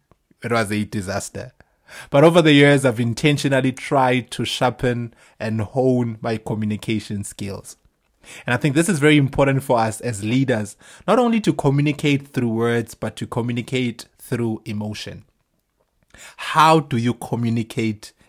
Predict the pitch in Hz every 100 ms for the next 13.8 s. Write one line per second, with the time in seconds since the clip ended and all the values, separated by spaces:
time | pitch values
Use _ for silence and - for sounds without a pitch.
0 | - 107 117 117 - 117 107 104 _ _
1 | 113 92 98 95 95 87 147 _ _ _
2 | _ _ _ _ _ _ - - - 151
3 | 151 156 151 143 113 117 131 117 98 107
4 | 107 127 117 - 110 120 123 - - 127
5 | 120 113 - - - - 117 - - 104
6 | 95 107 117 120 117 _ - - 107 110
7 | - 131 139 131 - 110 113 113 110 -
8 | 110 110 107 104 - - 139 127 - -
9 | - - - 113 113 110 113 117 104 107
10 | - 101 - 117 104 113 104 - _ _
11 | _ _ - 131 120 110 113 107 - -
12 | 107 110 110 107 104 - 104 - 113 95
13 | - 98 98 - 92 - 98